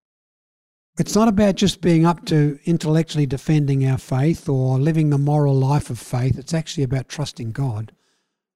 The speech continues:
wonderfully and powerfully. And sometimes your faith needs to be tested before it can be trusted. I mean, it just, not just, we don't just say, "Oh, yes, we believe that, it'll,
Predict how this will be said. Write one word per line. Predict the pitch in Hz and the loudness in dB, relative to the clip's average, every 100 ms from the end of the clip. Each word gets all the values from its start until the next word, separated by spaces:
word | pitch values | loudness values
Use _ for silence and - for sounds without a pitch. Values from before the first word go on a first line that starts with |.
| - | -8
wonderfully | 135 175 160 - 104 98 _ _ _ _ _ - | -2 -2 -2 -4 -10 -18 _ _ _ _ _ -12
and | 120 | -12
powerfully. | 165 165 165 151 - 98 _ _ _ _ _ _ _ _ - | -6 -6 -4 -8 -14 -20 _ _ _ _ _ _ _ _ -2
And | 139 139 131 - _ _ _ _ - | 0 0 -4 -10 _ _ _ _ -12
sometimes | - 202 202 185 185 170 | -2 0 0 0 -2 0
your | 139 143 | -2 -4
faith | - 175 175 - | -4 -2 -2 -2
needs | 160 151 | -4 -4
to | - | -8
be | 131 127 | -10 -10
tested | - 170 165 - 120 | -8 -6 -6 -8 -12
before | 127 - 139 | -12 -10 -8
it | 131 | -10
can | - 123 | -10 -12
be | 117 | -12
trusted. | - 165 - - _ _ _ _ _ _ _ _ _ _ _ _ _ | -12 -12 -12 -18 _ _ _ _ _ _ _ _ _ _ _ _ _
I | - | -10
mean, | 123 131 | -6 -6
it | 127 | -8
just, | - - | -10 -8
not | 151 143 | -8 -8
just, | - - | -10 -12
we | 139 | -8
don't | 135 139 | -6 -6
just | - - | -8 -10
say, | 151 123 | -8 -8
"Oh, | 160 | -8
yes, | 131 135 131 | -8 -8 -8
we | 131 | -10
believe | 120 117 135 120 | -10 -6 -6 -6
that, | 120 | -8
it'll, | 127 120 | -8 -10